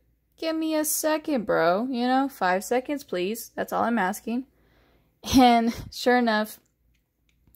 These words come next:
he, like, finally just gave up and just, like, waited for me to look, 'cause I'm like, "I'm not gonna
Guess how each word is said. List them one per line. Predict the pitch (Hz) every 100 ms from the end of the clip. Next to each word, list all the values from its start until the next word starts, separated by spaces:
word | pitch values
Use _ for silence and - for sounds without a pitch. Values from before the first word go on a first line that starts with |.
| _
he, | 233 226
like, | 208 185 180 - _ _ _
finally | - 226 226
just | 202 202
gave | 196 196
up | 196 196
and | 185
just, | 190
like, | 180 180
waited | 190 190
for | 196
me | 185
to | 180
look, | 185 190
'cause | 196
I'm | 233
like, | 254 -
"I'm | 202 214
not | 214 220 -
gonna | 220 202 185 196